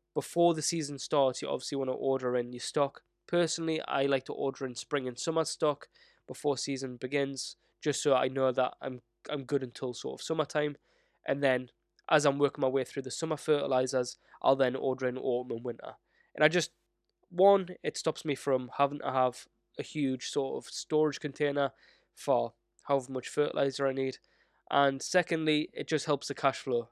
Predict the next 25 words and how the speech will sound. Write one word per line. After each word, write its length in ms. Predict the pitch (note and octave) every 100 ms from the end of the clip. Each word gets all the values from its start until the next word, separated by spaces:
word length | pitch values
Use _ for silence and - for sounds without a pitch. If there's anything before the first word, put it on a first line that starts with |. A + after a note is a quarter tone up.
| -
I 40 |
don't 240 | D3+ D3
need 120 | C#3 C3+
to 140 | C3 _ _ _ _
pay, 380 | - D3 C3+ B2+ - -
you 160 | C#3+
know, 220 | B2+ B2 - _ _ _ _ _ _ _
five 280 | - D3 C3+
hundred 240 | C3 B2+
quid 160 | - C3+
or 100 | B2+
whatever 240 | C3+ C#3
it 60 | C3+
might 200 | C3 B2
be 160 | C3
on 140 | B2+ B2+
loads 160 | B2+
of 80 | -
fertilizer 560 | - C#3 C#3+ C3 B2+ A#2+
at 160 | A#2+
the 80 | -
beginning 260 | - C3 B2
of 40 |
the 60 | B2
season. 420 | - D3 C#3 C3+